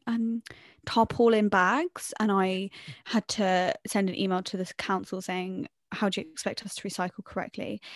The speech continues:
if you don't supply us with the orange bag for the cardboard?" And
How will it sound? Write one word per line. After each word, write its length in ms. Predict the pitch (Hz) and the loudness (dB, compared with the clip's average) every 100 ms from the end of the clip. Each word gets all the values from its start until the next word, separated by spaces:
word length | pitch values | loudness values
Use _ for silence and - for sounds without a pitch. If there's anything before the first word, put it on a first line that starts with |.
| - - | -14 -14
if 120 | - | -8
you 60 | 202 | -2
don't 300 | 185 - - | -2 -2 -8
supply 340 | - - 175 | -8 0 0
us 100 | 185 | 0
with 100 | 190 | -2
the 80 | 185 | 0
orange 320 | 170 185 196 | 2 0 0
bag 260 | 180 156 175 | 0 0 -2
for 60 | |
the 80 | - | -8
cardboard?" 640 | - 254 277 - - 87 - - - | 0 2 2 0 -4 -6 -8 -14 -2
And 140 | 208 | 2